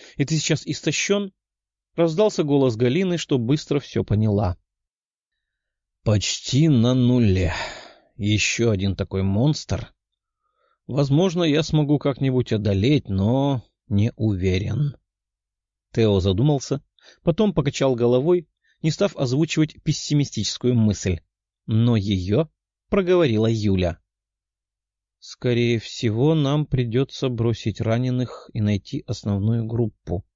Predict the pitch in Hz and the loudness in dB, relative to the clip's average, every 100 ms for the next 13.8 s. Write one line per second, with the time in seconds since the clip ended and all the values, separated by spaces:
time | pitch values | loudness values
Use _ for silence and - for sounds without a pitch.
0 | _ _ _ _ _ _ - 101 95 135 | _ _ _ _ _ _ -6 0 2 0
1 | - - 139 135 131 131 113 - _ _ | -2 -2 0 0 0 -4 -8 -16 _ _
2 | _ - 101 98 107 95 92 90 92 90 | _ -2 2 2 2 0 0 0 -4 -6
3 | - _ _ _ _ _ - 98 104 - | -14 _ _ _ _ _ -6 -4 -4 -2
4 | 95 104 147 135 131 - - - 175 170 | -2 0 0 0 -2 -8 -16 -4 0 2
5 | 156 147 131 127 - 101 - 85 - 80 | 2 0 -2 -4 -4 -6 -4 -6 -6 -8
6 | _ _ _ _ _ _ _ _ _ _ | _ _ _ _ _ _ _ _ _ _
7 | _ - 110 139 151 127 120 131 117 143 | _ -6 2 2 2 2 4 4 4 4
8 | 127 117 95 92 82 _ _ - 101 101 | 4 2 2 0 -4 _ _ -6 -2 0
9 | 104 120 113 _ - 131 120 98 113 117 | 0 0 0 _ -6 0 2 2 2 0
10 | 101 - 110 110 104 101 110 - 98 110 | 0 -2 0 2 2 0 0 0 0 2
11 | 123 101 85 - _ _ _ _ - 107 | 2 0 -2 -8 _ _ _ _ -4 -2
12 | - 120 131 110 101 117 92 85 107 110 | -2 0 2 4 2 2 0 0 0 2
13 | 117 104 - 90 90 95 - | 2 0 -2 -2 0 0 -4